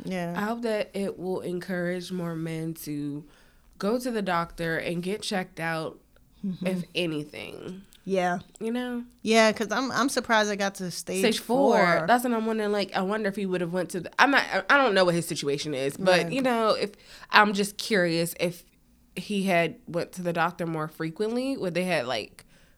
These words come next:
Speaker 2: caught it at an earlier stage, and then it would be, you know,
Speaker 1: Yeah.
Speaker 2: easier to deal with or treat.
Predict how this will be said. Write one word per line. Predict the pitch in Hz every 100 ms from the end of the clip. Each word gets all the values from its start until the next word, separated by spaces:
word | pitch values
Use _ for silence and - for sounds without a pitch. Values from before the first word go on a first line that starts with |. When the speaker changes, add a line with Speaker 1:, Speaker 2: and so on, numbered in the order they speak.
| _
Speaker 2:
caught | - 185 170
it |
at | 123 156
an | -
earlier | - 147 156 160 160
stage, | 160 - 156 156 151 -
and | 165 156
then | 147 143
it | 147 147
would | 143
be, | 147 151 151 147 170 - _ _ _
you | 190
know, | 165 98 - 202 -
Speaker 1:
Yeah. | 226 214 190
Speaker 2:
easier | 180
to | 175 190
deal | 175 160 151
with | 151
or | 151
treat. | 147 - 160 - -